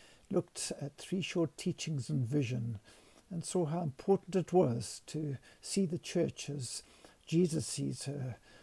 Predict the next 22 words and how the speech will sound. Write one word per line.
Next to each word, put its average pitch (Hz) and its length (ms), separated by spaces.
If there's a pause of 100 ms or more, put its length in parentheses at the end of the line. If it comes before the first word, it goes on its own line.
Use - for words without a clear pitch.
(140)
and 151 380
have 156 220
that 165 260
as 147 160
our 139 160
destination. 123 1000 (800)
But 170 180
in 175 180
the, 190 360
these 180 320
next 208 280
few 196 420 (100)
sessions 156 680
this 170 300
week, - 400 (460)
I'm 156 160
wanting 202 460
to - 160
share 139 640 (400)
on 156 180
the 165 80
subject 165 760